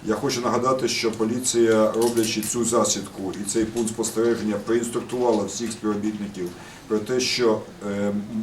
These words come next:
можливі грабіжники чи розбійники можуть використовувати одяг, е, будь-якого правоохоронного органу. Тому двоє розвідників поліції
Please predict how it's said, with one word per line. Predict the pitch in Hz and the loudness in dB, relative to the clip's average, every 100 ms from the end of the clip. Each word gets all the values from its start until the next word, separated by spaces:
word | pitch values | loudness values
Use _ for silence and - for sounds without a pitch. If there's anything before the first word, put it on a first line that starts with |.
| 110 | -2
можливі | 113 113 110 135 123 120 107 | 2 2 2 0 2 4 4
грабіжники | 95 110 123 110 107 107 | 4 2 2 0 0 0
чи | 107 110 | 2 2
розбійники | 101 107 107 98 92 90 - - - - - 104 | 2 2 2 2 -2 -8 -8 -14 -18 -18 -6 0
можуть | 131 143 117 110 110 | 4 4 4 2 0
використовувати | 110 117 110 - 127 117 107 104 101 - 123 | 2 4 4 2 4 6 4 2 -2 0 2
одяг, | 110 101 - - - 95 | 4 4 0 -4 -10 -6
е, | 95 92 95 95 92 87 127 | -2 -2 -2 -2 -2 -2 0
будь-якого | 143 120 117 110 | 2 4 2 2
правоохоронного | 110 110 113 110 107 104 104 | 4 4 4 4 4 2 0
органу. | 90 92 110 - - - - - - | -2 -2 -4 -8 -14 -18 -18 -18 -4
Тому | 110 123 | 0 0
двоє | 110 135 143 139 123 | 2 6 6 6 4
розвідників | 120 107 131 113 110 117 113 | 2 2 0 0 0 2 2
поліції | 113 117 113 104 104 92 | 2 2 2 0 0 -2